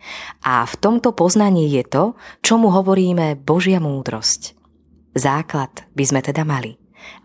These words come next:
A nie hociaký. Je ním sám Boží syn Kristus.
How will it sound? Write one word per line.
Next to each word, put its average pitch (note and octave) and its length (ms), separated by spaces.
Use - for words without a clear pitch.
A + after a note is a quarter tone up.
A B2+ 160
nie F3+ 200
hociaký. B2 760
Je D3 160
ním C3 400
sám D#3+ 600
Boží G3 440
syn F3 400
Kristus. - 800